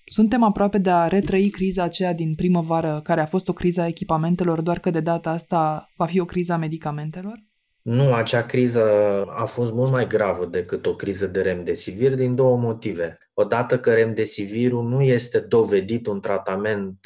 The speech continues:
Speaker 2: sută la sută eficace împotriva covid-ului. Autoritățile politice încearcă să dea răspunsuri de acest gen clare, pentru că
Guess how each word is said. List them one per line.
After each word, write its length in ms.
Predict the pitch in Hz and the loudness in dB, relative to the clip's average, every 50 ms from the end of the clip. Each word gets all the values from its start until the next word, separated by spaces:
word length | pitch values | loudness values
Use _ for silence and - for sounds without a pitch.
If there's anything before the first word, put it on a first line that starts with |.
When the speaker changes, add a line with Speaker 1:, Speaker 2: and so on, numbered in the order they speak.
| - - - _ _ _ _ - | -20 -20 -20 _ _ _ _ -14
Speaker 2:
sută 280 | - - 123 123 120 107 | -6 -4 -2 0 0 2
la 160 | 101 95 92 | 2 2 0
sută 320 | - - - 104 - 101 | -2 -4 -8 -6 -2 -2
eficace 680 | 95 95 95 92 - 95 82 - 104 104 101 - - 98 | 0 0 -2 -4 -6 -8 -6 -4 -4 -4 -4 -6 -6 -8
împotriva 760 | 92 90 92 95 90 92 - 95 92 87 87 85 85 82 82 - | -8 -6 -6 -6 -8 -6 -8 -8 -8 -6 -6 -6 -6 -8 -10 -10
covid-ului. 580 | - 82 - 78 80 76 - - - - - 98 92 | -12 -12 -12 -12 -14 -18 -18 -20 -20 -20 -20 -20 -18
Autoritățile 760 | 92 95 95 - 98 95 98 95 - 104 104 - - 101 95 | -16 -14 -8 -6 -4 -4 -4 -2 -2 -2 -2 -2 -2 -4 -4
politice 600 | - - 101 98 107 104 - 98 95 - - 98 | -2 -2 -2 -2 -2 -4 -8 -10 -12 -8 -6 -6
încearcă 420 | 95 95 92 107 107 107 - - | -4 -4 -4 -4 -4 -2 -2 -4
să 140 | 98 - 98 | -4 -2 -4
dea 180 | 95 92 98 98 | -4 -2 -2 -2
răspunsuri 580 | 95 90 87 - - 101 98 - - 95 87 | -2 -4 -6 -6 -6 -6 -6 -4 -6 -8 -6
de 80 | 85 92 | -4 -4
acest 400 | 87 85 - - 101 90 87 - | -4 -4 -4 -4 -6 -6 -6 -4
gen 240 | - 95 95 90 85 - | -4 -2 -2 -2 -4 -6
clare, 300 | - 98 95 98 95 90 | -4 -2 -2 -2 -2 -4
pentru 320 | - 95 95 92 95 92 | -4 -6 -6 -6 -8 -10
că 200 | - - - 92 | -8 -4 -4 -2